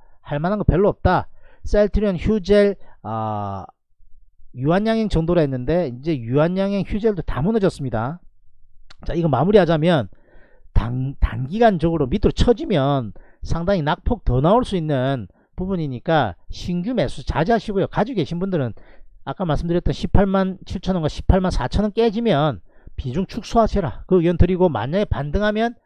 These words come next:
이십만 원을 얼마나 잘 뛰어넘느냐 중요하거든요.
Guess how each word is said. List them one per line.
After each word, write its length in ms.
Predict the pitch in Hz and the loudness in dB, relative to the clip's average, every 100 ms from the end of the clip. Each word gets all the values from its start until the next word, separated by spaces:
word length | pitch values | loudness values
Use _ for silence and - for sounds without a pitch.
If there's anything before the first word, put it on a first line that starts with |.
| _ _ - - | _ _ -20 -18
이십만 600 | 131 135 147 226 214 233 | -12 -8 -6 -4 2 2
원을 280 | 220 196 160 | 4 2 0
얼마나 480 | - 135 151 196 220 | 2 2 4 4 4
잘 200 | 220 135 | 4 2
뛰어넘느냐 680 | - 208 156 117 120 117 - - - | 2 2 2 0 -4 -4 -6 -16 -18
중요하거든요. 640 | - 135 151 156 123 120 | -10 -2 0 0 -4 -6